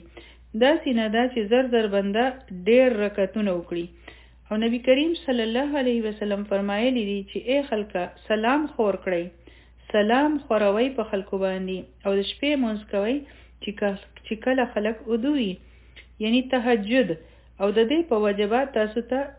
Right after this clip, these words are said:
او د دې په وجه به تاسو جنت ته د سلامتۍ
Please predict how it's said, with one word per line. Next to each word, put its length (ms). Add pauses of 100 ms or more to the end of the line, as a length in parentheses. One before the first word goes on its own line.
(680)
او 100
د 160
دې 120 (100)
په 80
وجه 260
به 120
تاسو 380
جنت 500 (120)
ته 120 (280)
د 160
سلامتۍ 600